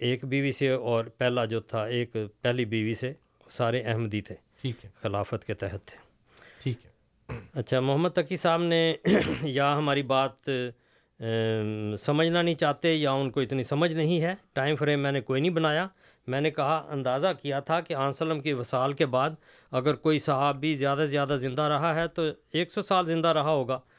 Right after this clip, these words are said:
Speaker 1: یا زیادہ رہا یا کم رہا، یہ کوئی ٹائم فریم نہیں ہے۔
Speaker 2: جی ہاں۔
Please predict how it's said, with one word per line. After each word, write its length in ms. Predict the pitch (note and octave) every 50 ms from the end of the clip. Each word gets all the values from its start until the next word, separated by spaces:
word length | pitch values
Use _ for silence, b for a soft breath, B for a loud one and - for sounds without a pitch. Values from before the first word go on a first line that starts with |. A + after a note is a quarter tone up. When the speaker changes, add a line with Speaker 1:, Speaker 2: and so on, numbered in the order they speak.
| b b b b b
Speaker 1:
یا 220 | B2 A#2+ F3 F#3+
زیادہ 320 | F#3+ D#3+ D#3 C#3+ C#3+ C#3 F3
رہا 240 | E3+ D#3+ D3 D#3+ E3
یا 120 | D3 D3+ D3
کم 260 | - E3 E3+ F#3+ F#3+
رہا، 280 | E3 C#3+ C#3 D#3 F3+ G3 b b b b b b b -
یہ 120 | C3 D#3+
کوئی 140 | D3 - D#3+
ٹائم 240 | - F3 F3 G3+ A3+
فریم 280 | G#3 G#3 F3 E3 D3+ C#3+
نہیں 300 | D3 D3+ D#3+ D#3 C#3+ B2
ہے۔ 60 | G#2 C3
Speaker 2:
جی 180 | B2 C3 B2+
ہاں۔ 100 | A2+ F#2+